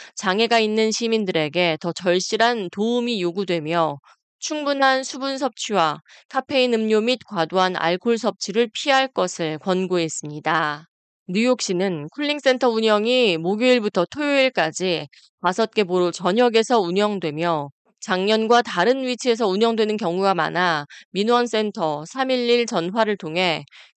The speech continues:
쿨링센터의 정확한 위치를 파악하는 것이 중요하다고 말했습니다. 한편 뉴욕시는 폭염으로 인해 목,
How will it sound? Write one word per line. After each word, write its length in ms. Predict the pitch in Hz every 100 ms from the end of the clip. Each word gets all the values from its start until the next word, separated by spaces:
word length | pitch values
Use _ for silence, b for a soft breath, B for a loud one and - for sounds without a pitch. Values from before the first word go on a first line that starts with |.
| -
쿨링센터의 680 | 277 277 262 247 247 240
정확한 600 | 240 208 202 202 208 165
위치를 380 | 185 226 294 262
파악하는 520 | 262 240 220 226 190
것이 240 | 170 170 226
중요하다고 800 | - 202 220 220 190 160 151 175
말했습니다. 960 | 170 165 - 151 151 156 160 151 156 - _ _ _ _
한편 260 | 269 285 226
뉴욕시는 560 | 220 269 262 262 262
폭염으로 500 | 269 294 294 269 233
인해 460 | 185 156 185 175 147 B B B
목, 220 | 190 220